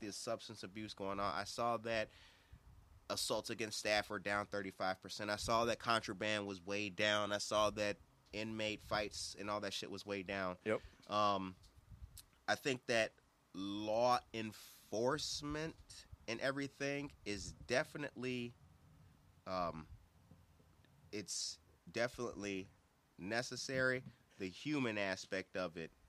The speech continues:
Speaker 1: is what needs, uh, what needs to be injected. A little bit more, though.
Speaker 2: Uh, of course.
Speaker 1: Yeah.
Speaker 2: And
Speaker 1: We don't have that problem in Kane County.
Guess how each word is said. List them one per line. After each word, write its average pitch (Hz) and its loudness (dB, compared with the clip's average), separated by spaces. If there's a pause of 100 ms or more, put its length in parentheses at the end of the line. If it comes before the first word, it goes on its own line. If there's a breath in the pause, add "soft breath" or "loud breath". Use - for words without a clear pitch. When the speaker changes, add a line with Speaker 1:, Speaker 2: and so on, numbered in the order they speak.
(640)
Speaker 1:
is 85 -6 (640)
what 87 -2 (720)
needs, 90 -6
uh, 73 -4
what 95 -4
needs 92 -4
to 92 -12
be 90 -4
injected. 85 -4
A - -10
little 131 -4
bit 113 -6
more, 95 -2
though. 60 -8 (120)
Speaker 2:
Uh, 123 -6 (120)
of 113 -8
course. 117 0 (100)
Speaker 1:
Yeah. 120 -4
Speaker 2:
And - -4
Speaker 1:
We 135 6
don't 135 6
have 131 8
that 120 2
problem 113 4
in 104 -2
Kane 107 0
County. 117 8